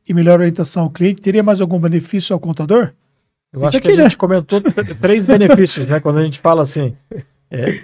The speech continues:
Speaker 2: é, né? Esse, né? Obviamente, três benefícios. Quer dizer, remuneração.
Speaker 1: Remuneração que,
Speaker 2: né?
Speaker 1: que
Speaker 2: E não
Speaker 1: é
Speaker 2: é uma remuneração
Speaker 1: interessante.
Speaker 2: por indicação, na
Speaker 1: É.
Speaker 2: verdade, a gente
Speaker 1: Explica melhor como que é essa remuneração, Paulo.
Speaker 2: O, o, o contador recebe uma remuneração sobre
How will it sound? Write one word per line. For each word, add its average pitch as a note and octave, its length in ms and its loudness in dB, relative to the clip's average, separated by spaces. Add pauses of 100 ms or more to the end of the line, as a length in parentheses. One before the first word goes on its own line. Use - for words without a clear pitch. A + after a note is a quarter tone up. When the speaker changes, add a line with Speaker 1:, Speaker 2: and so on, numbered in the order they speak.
(140)
Speaker 2:
é, C3 300 -2
né? C#3 320 2
Esse, E3 320 2
né? D3+ 260 6
Obviamente, D3 540 2
três G3+ 240 2
benefícios. F3+ 480 -2
Quer A#2+ 120 -12
dizer, A2 200 -8
remuneração. D#3 800 0 (100)
Speaker 1:
Remuneração D#3 640 0
que, A#3 200 -6
Speaker 2:
né? C#3 200 0
Speaker 1:
que G3 80 -2
Speaker 2:
E F3 80 2
não F3+ 100 4
Speaker 1:
é F3+ 60 6
Speaker 2:
é F3+ 80 6
uma F3 160 4
remuneração D#3+ 540 2
Speaker 1:
interessante. C#3+ 80 -6
Speaker 2:
por D#3 120 0
indicação, C#3+ 640 -2
na G3 80 -2
Speaker 1:
É. - 20 -2
Speaker 2:
verdade, C3+ 380 -2
a C3 40 -2
gente C3 500 -6
Speaker 1:
Explica F#4 340 0
melhor B3+ 320 6 (520)
como A3 260 0
que - 100 -4
é A3 60 4
essa G3 200 0
remuneração, F3 600 -4
Paulo. C#3 240 -12 (140)
Speaker 2:
O, D3 80 -8 (100)
o, G3 440 -4
o G3+ 40 -6
contador F#3+ 480 0
recebe F3 500 -2
uma F3 80 -2
remuneração D3+ 400 -4
sobre F#3 240 -10